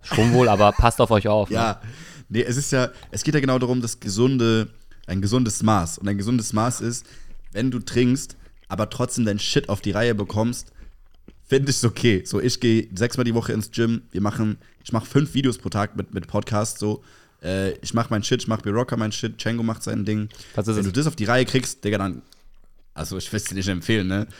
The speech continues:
Speaker 2: Aber dann kannst du jeden Tag einen reintrinken. Wenn das, wenn das deine Motivation ist, dein Milkshake, äh, jeden Morgen, dann tu dein, dann tu das. Aber so, mach's einfach in gesunden Rahmen. Gesunder Menschenverstand ist da gefragt.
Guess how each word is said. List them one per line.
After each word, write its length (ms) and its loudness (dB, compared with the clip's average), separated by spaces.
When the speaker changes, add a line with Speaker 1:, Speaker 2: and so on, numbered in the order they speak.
Speaker 2:
Aber 160 -2
dann 100 0
kannst 200 -2
du 40 -4
jeden 160 2
Tag 180 0
einen 120 0
reintrinken. 480 -2
Wenn 100 -2
das, 220 -4
wenn 100 -2
das 160 -2
deine 200 -4
Motivation 500 -4
ist, 180 -6
dein 140 -4
Milkshake, 480 -4
äh, 80 -2
jeden 260 -2
Morgen, 300 2
dann 200 -2
tu 160 0
dein, 360 0
dann 140 -8
tu 100 -2
das. 200 0
Aber 220 -2
so, 300 2
mach's 180 -6
einfach 180 -2
in 80 0
gesunden 300 2
Rahmen. 320 2
Gesunder 240 0
Menschenverstand 520 -2
ist 80 -8
da 60 -8
gefragt. 400 -8